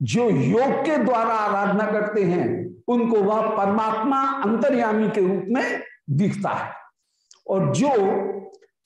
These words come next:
भक्ति के द्वारा आराधना करते हैं,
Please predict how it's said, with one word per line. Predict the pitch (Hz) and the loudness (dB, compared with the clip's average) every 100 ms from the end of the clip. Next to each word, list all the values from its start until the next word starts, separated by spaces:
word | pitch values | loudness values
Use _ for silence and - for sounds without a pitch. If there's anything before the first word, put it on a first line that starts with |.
| _ _ _ _ _ _ - | _ _ _ _ _ _ -8
भक्ति | 117 117 - - 330 339 | -2 -2 -2 0 0 2
के | 294 | 0
द्वारा | 202 214 220 | 2 0 0
आराधना | 214 190 185 175 196 185 | 0 0 0 0 0 0
करते | 175 156 185 147 | 0 0 0 2
हैं, | 151 - - - | 0 -2 -6 -14